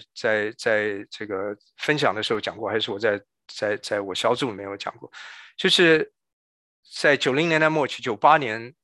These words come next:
大概差不多九八年左右的时候，我们，我在北卡那个教会，那个时候请我们，我们没，自己没有牧师，我们请别的教会牧师来到我们这儿来讲道。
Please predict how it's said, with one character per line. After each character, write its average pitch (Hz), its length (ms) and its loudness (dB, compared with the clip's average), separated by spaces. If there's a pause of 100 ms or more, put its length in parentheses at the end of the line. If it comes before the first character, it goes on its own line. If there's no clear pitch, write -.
(140)
大 135 120 4
概 127 80 4
差 135 120 -2
不 123 40 -8
多 127 60 -4
九 123 140 -2
八 135 140 4
年 131 140 -2
左 113 140 -8
右 107 60 -8
的 113 80 -10
时 - 160 -8
候， 107 120 -14 (340)
我 123 80 -2
们， 147 360 0 (140)
我 117 120 2
在 131 120 4
北 131 180 4
卡 120 120 0
那 113 100 -6
个 113 80 -8
教 123 160 0
会， 127 100 -4
那 135 60 -4
个 135 60 -4
时 131 100 -6
候 120 60 -4
请 107 480 -8
我 107 100 -6
们， 120 340 -6
我 110 120 -6
们 117 120 -4
没， 139 140 2
自 139 180 -4
己 117 80 -6
没 120 100 -4
有 123 80 0
牧 117 140 -8
师， - 140 -6
我 107 60 -4
们 117 60 -10
请 101 240 -8 (280)
别 110 120 0
的 117 60 -4
教 117 160 4
会 113 80 2
牧 117 160 -6
师 - 180 -6
来 98 260 -4
到 - 160 0
我 95 60 0
们 107 80 -8
这 110 120 -6
儿 101 40 -4
来 98 140 -2
讲 101 240 -10
道。 113 160 -2